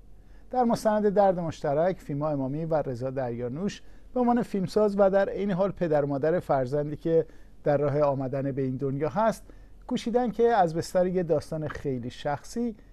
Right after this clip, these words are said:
تصویری از این وضعیت رو به دست بدن. خانم امامی دانش آموخته رشتهٔ سینما و رضا دریانوش هم تحصیل کرده سینما هست و بیشتر به عنوان فیلمبردار و مدیر فیلمبرداری کار می‌کنه.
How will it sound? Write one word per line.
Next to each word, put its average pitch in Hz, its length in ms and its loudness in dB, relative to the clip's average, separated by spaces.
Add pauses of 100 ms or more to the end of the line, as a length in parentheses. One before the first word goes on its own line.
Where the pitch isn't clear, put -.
(200)
تصویری 151 460 -4
از 135 140 0
این 147 100 -4
وضعیت 127 460 -6
رو 139 120 -8
به 127 140 -8
دست 117 400 -10
بدن. 113 280 -14 (100)
خانم 139 380 -6
امامی 139 480 -4
دانش 127 320 -8
آموخته 131 340 -10
رشتهٔ 131 320 -12
سینما 135 680 -6 (380)
و 277 140 0
رضا 226 260 4
دریانوش 202 540 2
هم 214 140 2
تحصیل 139 300 -6
کرده 123 360 -6
سینما 131 800 -6
هست 127 380 -10
و 135 60 -4
بیشتر 131 300 -4
به 131 120 -4
عنوان 127 240 -6
فیلمبردار 123 600 -6
و 143 60 -4
مدیر 127 440 -6
فیلمبرداری 127 760 -6
کار 127 240 -4
می‌کنه. 127 420 -8